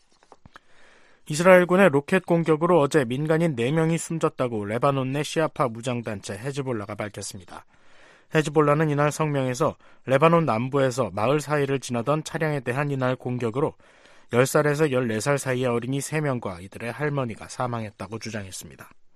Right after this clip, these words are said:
이와 관련해 이스라엘군은 레바논에서 자국군이 테러범 수송용으로 의심되는 차량 한 대를 공격했다며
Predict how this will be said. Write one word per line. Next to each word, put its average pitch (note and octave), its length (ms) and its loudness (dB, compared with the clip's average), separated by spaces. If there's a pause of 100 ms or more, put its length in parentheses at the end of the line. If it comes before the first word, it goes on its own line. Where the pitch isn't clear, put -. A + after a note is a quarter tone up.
(600)
이와 D3+ 180 6
관련해 D#3 580 2
이스라엘군은 D3+ 720 0
레바논에서 D#3+ 600 2
자국군이 C#3+ 640 -6 (280)
테러범 F3 560 2
수송용으로 D#3+ 720 0
의심되는 B2+ 500 -4
차량 C3+ 300 -4
한 E3+ 160 -2
대를 D3+ 200 0
공격했다며 A#2+ 680 -4